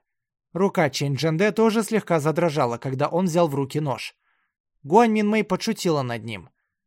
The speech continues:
«По-моему, сейчас упадёт». Касили с улыбкой подала идею. «Не забывайте, что можно отрезать даже песчинку».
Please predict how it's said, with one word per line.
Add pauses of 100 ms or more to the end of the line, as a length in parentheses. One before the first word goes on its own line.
(120)
«По-моему,
сейчас
упадёт». (640)
Касили
с
улыбкой
подала
идею. (520)
«Не
забывайте,
что
можно
отрезать
даже
песчинку».